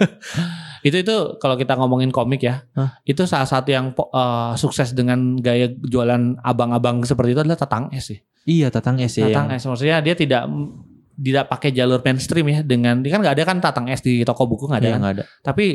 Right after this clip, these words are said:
Speaker 1: pernah dengar dari salah satu, eh, praktisi komik bahwa ya Tatang S bisa dibilang sukses, istilahnya bisa membiayai keluarganya juga dan dirinya.
Speaker 2: Itu yang ini bukan sih, yang azab-azab itu ya?
Speaker 1: Iya, azab. Eh, enggak, eh,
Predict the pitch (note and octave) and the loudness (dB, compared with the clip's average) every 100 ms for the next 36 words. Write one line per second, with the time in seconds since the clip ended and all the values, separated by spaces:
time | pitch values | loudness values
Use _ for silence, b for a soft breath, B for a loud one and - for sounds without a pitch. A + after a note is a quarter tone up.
0 | - _ _ _ _ - - - - C#3 | -4 _ _ _ _ -20 -20 -8 -2 0
1 | C3+ A#2+ B2 D#3+ D3+ A#2 A2 A2+ A2 A#2+ | 2 2 2 2 2 2 2 0 -2 -2
2 | A#2 A2+ B2 A2 A#2+ - G#2+ G#2+ - _ | -2 0 0 -2 -2 -4 -4 -6 -12 _
3 | _ _ - A#2 A2+ A#2+ A#2+ A#2+ A#2+ F3 | _ _ -4 -2 0 -2 2 2 4 2
4 | A#2+ A2+ A#2+ A#2+ B B B _ B2 G#2+ | 0 0 -2 -2 B B B _ 0 2
5 | - A2+ A#2 D3 F3 C#3+ B2+ A2+ C3+ D#3+ | 0 -2 -2 0 0 2 2 2 2 2
6 | G#3 - C#3 - C3 C3+ C3 C#3 A#2+ C3 | 0 0 -2 -2 -2 0 0 0 0 0
7 | A#2+ A#2 A#2 A#2+ A#2 A2+ A#2 A#2 D3+ D#3+ | 2 2 0 0 0 0 0 2 0 0
8 | A#2+ A2 B2 E3 B2+ B2 _ - G3 F3+ | 0 0 0 2 0 -2 _ -4 0 0
9 | F3+ G#3 D#3 D#3+ E3 G3 F3+ E3+ A#2+ C3 | 0 2 2 0 0 0 0 0 0 0
10 | C3+ B2+ A#2+ C3 C#3 A#2+ A#2 - _ _ | 0 0 0 -2 -4 -4 -6 -12 _ _
11 | _ - - F3+ G#3+ D#3+ B2 D3+ - D3 | _ -10 -2 0 0 2 0 -2 0 0
12 | D3 D3 D#3 D3 D#3 - E3+ D#3+ D3+ D#3 | 2 2 0 -2 -8 -14 -8 -2 0 2
13 | D#3 D#3 | 2 2